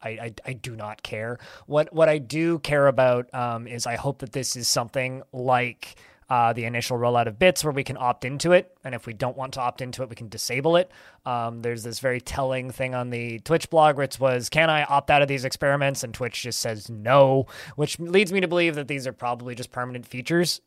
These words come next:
And I'd be very surprised if these go away just because of how wide this rollout is. Usually when Twitch tests something, it's a very small number of partners. This is literally, like,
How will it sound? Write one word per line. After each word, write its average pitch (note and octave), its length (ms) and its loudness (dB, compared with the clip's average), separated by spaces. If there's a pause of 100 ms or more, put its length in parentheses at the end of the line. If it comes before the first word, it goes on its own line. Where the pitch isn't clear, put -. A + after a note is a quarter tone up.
And B2+ 280 0
I'd C#3+ 160 4
be F3 100 4
very D#3 200 4
surprised C3 340 -2
if A2 40 -8
these B2 140 -8
go A#2+ 120 -2
away A2+ 220 -2
just B2 120 -6
because A#2+ 180 -6
of A2 60 -8
how B2+ 340 0
wide A2+ 460 -2
this C3+ 160 -2
rollout B2+ 320 0
is. D3+ 320 -2
Usually C3+ 320 -6
when C3 160 -6
Twitch C3 300 -4
tests A#2 220 -6
something, C3+ 240 -4
it's C3 120 -4
a C3 40 2
very A2+ 220 -4
small A2 400 -2
number A2+ 260 -4
of G#2+ 80 -6
partners. B2 340 -6
This A#2 120 -6
is A2+ 140 -10
literally, A2+ 380 -8
like, G#2 200 -8